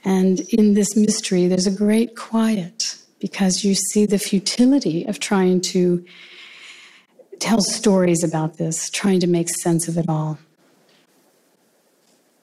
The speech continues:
trying to dream up purpose and connections. You start to become very comfortable with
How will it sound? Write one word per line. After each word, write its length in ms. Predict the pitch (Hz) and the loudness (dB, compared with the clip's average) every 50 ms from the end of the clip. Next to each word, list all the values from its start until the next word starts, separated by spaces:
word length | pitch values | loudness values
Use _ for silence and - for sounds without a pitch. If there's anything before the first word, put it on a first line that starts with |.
| _ _ _ _ _ _ _ _ _ _ _ _ _ _ _ _ _ _ _ _ _ _ _ _ _ _ _ | _ _ _ _ _ _ _ _ _ _ _ _ _ _ _ _ _ _ _ _ _ _ _ _ _ _ _
trying 280 | - - - 196 190 185 | -8 -2 0 2 2 2
to 60 | 190 180 | 2 0
dream 360 | 180 190 180 185 180 175 175 | 0 2 2 4 4 4 2
up 180 | 170 170 175 | 0 -2 -6
purpose 800 | - - 190 170 170 - 170 - - - - - - - - - _ _ _ _ _ _ _ _ _ _ _ _ _ _ _ _ 180 | -6 -4 -4 -4 -4 -4 -6 -6 -6 -8 -8 -8 -10 -12 -12 -14 _ _ _ _ _ _ _ _ _ _ _ _ _ _ _ _ -2
and 140 | 175 165 170 | -2 0 0
connections. 1000 | - 180 170 170 165 170 - - 165 156 156 160 - - - - - - - _ _ _ _ _ _ _ _ _ _ _ _ _ _ _ _ _ _ _ _ _ _ _ _ _ _ _ _ _ _ _ _ _ _ _ _ _ _ _ _ _ _ _ _ _ _ _ _ _ - _ - _ _ _ _ _ _ _ _ - | 0 0 0 0 -2 -4 -4 -4 -4 -4 -4 -4 -6 -6 -8 -8 -10 -12 -16 _ _ _ _ _ _ _ _ _ _ _ _ _ _ _ _ _ _ _ _ _ _ _ _ _ _ _ _ _ _ _ _ _ _ _ _ _ _ _ _ _ _ _ _ _ _ _ _ _ -20 _ -20 _ _ _ _ _ _ _ _ -4
You 140 | 214 202 | -2 -2
start 280 | - - - 233 220 214 | -2 -2 -2 -2 0 0
to 60 | - 214 | 0 0
become 320 | 208 208 - 208 220 220 | 0 0 2 2 2 2
very 220 | 202 226 220 220 | 2 2 0 0
comfortable 880 | 220 - - - - 240 247 254 247 - - 269 240 196 196 175 170 170 | -2 -4 -8 -4 0 2 2 2 2 0 0 0 2 2 2 2 2 2
with 560 | 170 170 165 165 - - - - - - - | 2 2 0 -2 -4 -10 -14 -16 -18 -18 -20